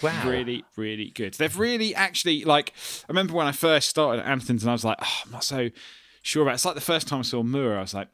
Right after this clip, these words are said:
Speaker 2: "Oh, I'm not so sure about these." And they can definitely, the Tone City ones can definitely be a little bit hit or miss. And I remember that from when I was there, but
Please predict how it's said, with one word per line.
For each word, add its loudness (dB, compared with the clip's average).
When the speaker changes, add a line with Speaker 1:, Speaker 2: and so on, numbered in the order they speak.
Speaker 2:
"Oh, -12
I'm -18
not -10
so -10
sure -6
about -6
these." -8
And -2
they 0
can -6
definitely, -2
the -2
Tone -2
City -4
ones -4
can -10
definitely -4
be -2
a -2
little -2
bit -6
hit -6
or -6
miss. -6
And -6
I -4
remember -2
that -4
from -8
when -4
I -4
was -6
there, -4
but -6